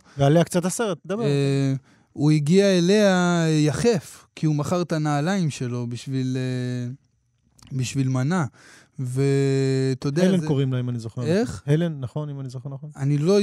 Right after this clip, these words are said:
Speaker 2: לא זוכר את הש-, את השם שלה, אבל מדובר באמת בבחורה שהיה לה ילדות קשה ועזבה את הבית בגיל מאוד צעיר. היא גדולה מלי מורגן כמעט בעשרים שנה הייתה, מבוגרת ממנו כמעט בעשרים שנה,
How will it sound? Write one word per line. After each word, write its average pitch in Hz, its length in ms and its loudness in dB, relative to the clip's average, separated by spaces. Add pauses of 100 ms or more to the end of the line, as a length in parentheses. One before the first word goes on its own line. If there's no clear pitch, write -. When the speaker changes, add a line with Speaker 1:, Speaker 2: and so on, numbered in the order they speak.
(220)
Speaker 2:
לא 170 120 -2
זוכר 147 240 -4
את 131 120 -8
הש-, - 320 -8
את 135 120 -12
השם 214 260 0
שלה, 202 180 2
אבל 156 120 2
מדובר 175 340 0
באמת 190 300 2
בבחורה 170 540 0
שהיה 160 520 0
לה 196 60 2
ילדות 160 400 0
קשה 196 440 -2
ועזבה 151 260 -2
את 175 100 -4
הבית 165 260 -2
בגיל 147 260 -2
מאוד 151 220 0
צעיר. 147 480 -2 (600)
היא 160 200 2
גדולה 160 420 2
מלי 196 260 4
מורגן 185 440 0
כמעט 160 240 -4
בעשרים 156 440 -4
שנה 135 360 -2
הייתה, 131 360 -4
מבוגרת 139 560 -2
ממנו 127 260 -2
כמעט 131 260 -2
בעשרים 131 380 -4
שנה, 123 340 -4